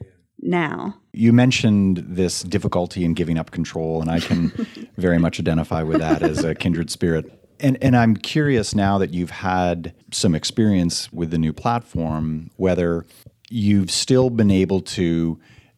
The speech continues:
Speaker 2: jump back into the numbers side of the platform to be able to see and make sure that margins are still upheld. And is that giving you the confidence while you're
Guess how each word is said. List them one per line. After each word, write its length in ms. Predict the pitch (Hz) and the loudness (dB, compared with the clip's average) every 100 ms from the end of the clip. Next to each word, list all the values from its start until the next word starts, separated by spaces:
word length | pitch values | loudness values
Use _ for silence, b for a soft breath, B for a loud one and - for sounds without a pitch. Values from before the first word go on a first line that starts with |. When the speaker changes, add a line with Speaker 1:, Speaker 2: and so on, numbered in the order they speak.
| 90 | -10
Speaker 2:
jump 400 | 87 95 87 87 | -2 -2 -2 -6
back 300 | 87 85 - | -6 -4 -2
into 800 | 110 113 104 98 - 95 85 85 | 2 4 4 2 0 -2 0 0
the 80 | 85 | 0
numbers 500 | 87 87 87 82 80 | 0 0 -2 -4 -6
side 360 | - 110 113 123 | -4 -2 0 0
of 80 | 90 | -2
the 80 | |
platform 560 | 85 87 80 - 87 82 | -6 -8 -10 -10 -6 -4
to 60 | 80 | -4
be 140 | 87 | -6
able 180 | 87 87 | -8 -8
to 80 | 80 | -10
see 480 | - - 98 92 90 | -6 -2 0 0 -2
and 140 | 80 | 0
make 160 | 92 90 | 0 -2
sure 400 | - 90 87 85 | -6 -4 -2 -2
that 180 | 85 - | -4 -6
margins 600 | 82 85 82 85 85 87 | -4 -4 -4 -4 -4 -6
are 100 | 85 | -10
still 300 | - 85 87 | -8 -6 -6
upheld. 560 | 82 90 85 82 85 | -6 -6 -6 -6 -6
And 260 | 80 78 78 | -6 -6 -6
is 220 | - 107 87 | 0 0 2
that 240 | 98 90 | 0 0
giving 340 | 104 110 110 | 2 4 4
you 260 | 95 90 87 | 6 4 2
the 180 | 82 80 | 0 -4
confidence 1160 | - - - 131 131 104 82 82 - - - - _ _ _ _ _ _ _ _ | -8 -8 0 0 0 -4 -4 -4 -8 -10 -10 -14 _ _ _ _ _ _ _ _
while 520 | - 98 95 92 95 | -2 0 2 2 2
you're 460 | 90 87 82 85 | 2 2 2 2